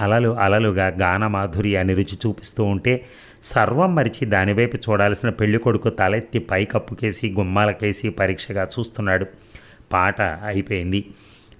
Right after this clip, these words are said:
"నువ్వేదైనా మాట్లాడవయ్యా" అన్నాడు ఆచార్యులు గారు. జంతువు లాంటి పెళ్ళికొడుకు కాళ్ళు నేలకు తన్ని పెట్టి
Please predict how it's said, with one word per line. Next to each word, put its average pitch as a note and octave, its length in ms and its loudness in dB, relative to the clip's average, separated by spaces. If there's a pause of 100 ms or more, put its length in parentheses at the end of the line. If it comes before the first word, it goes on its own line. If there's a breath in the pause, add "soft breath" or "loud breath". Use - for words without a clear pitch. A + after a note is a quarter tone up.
"నువ్వేదైనా A2 460 4
మాట్లాడవయ్యా" G2+ 760 0 (260)
అన్నాడు G2 360 2
ఆచార్యులు F#2 580 -2
గారు. F2 240 -4 (640 loud breath)
జంతువు G#2+ 420 4
లాంటి A2+ 280 4
పెళ్ళికొడుకు A2+ 580 2
కాళ్ళు A2 480 2
నేలకు G2+ 460 -2
తన్ని G#2 440 2
పెట్టి C3 480 0